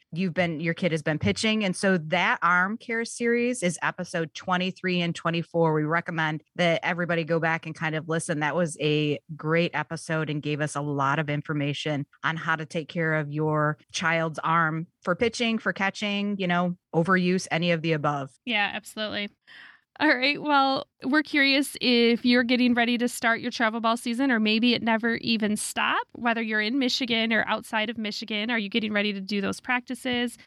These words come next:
Speaker 2: How many lessons do you think are too many? You can reach out to us on our social media on Facebook, Instagram, or Twitter.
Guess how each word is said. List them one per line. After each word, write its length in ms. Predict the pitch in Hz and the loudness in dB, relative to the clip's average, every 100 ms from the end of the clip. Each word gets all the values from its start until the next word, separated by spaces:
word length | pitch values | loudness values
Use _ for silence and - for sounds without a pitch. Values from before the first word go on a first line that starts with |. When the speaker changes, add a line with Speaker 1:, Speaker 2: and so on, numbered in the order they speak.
| - - | -20 -6
Speaker 2:
How 180 | - 294 | 0 2
many 200 | 330 330 | 2 2
lessons 400 | 311 294 285 240 | 2 2 0 2
do 100 | 233 | 2
you 140 | 233 | 4
think 220 | 285 269 | 4 4
are 100 | 269 | 4
too 220 | 254 277 262 | 2 2 4
many? 560 | 247 247 254 285 302 - | 4 4 2 0 -2 0
You 160 | 269 277 | 2 4
can 300 | 311 269 233 | 2 2 2
reach 220 | 262 262 | 2 4
out 160 | 208 214 | 0 0
to 120 | 262 | -4
us 200 | 269 - - | -6 -4 -2
on 180 | 226 220 | 0 0
our 140 | 208 | -4
social 300 | - 214 220 | -4 -4 -2
media 260 | 214 240 294 | -2 0 0
on 240 | 277 214 | 0 -2
Facebook, 500 | 202 220 220 - 226 - | -2 -4 -2 -4 -6 -2
Instagram, 460 | 240 208 262 254 269 | -2 0 0 2 2
or 100 | 320 | 0
Twitter. 360 | - 220 208 | 0 0 0